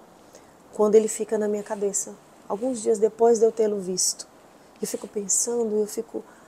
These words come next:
avaliando, e eu confesso que, assim, dos filmes que tão concorrendo ao Oscar, Pobres Criaturas fez,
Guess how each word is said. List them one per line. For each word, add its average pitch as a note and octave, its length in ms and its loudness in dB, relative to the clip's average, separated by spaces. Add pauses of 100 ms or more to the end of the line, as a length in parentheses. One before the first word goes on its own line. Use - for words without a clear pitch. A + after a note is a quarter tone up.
(140)
avaliando, G3+ 840 2
e G#3+ 100 -4
eu C#4 120 2
confesso D#4 580 -4
que, G4 120 -8
assim, A3 480 0
dos G#3+ 260 0
filmes D#4+ 240 -4
que C#4+ 80 -6
tão A#3+ 160 -2
concorrendo G#3+ 480 -4
ao F3 120 0
Oscar, F3+ 600 -2
Pobres F3+ 320 2
Criaturas F3 560 0
fez, F3 640 -4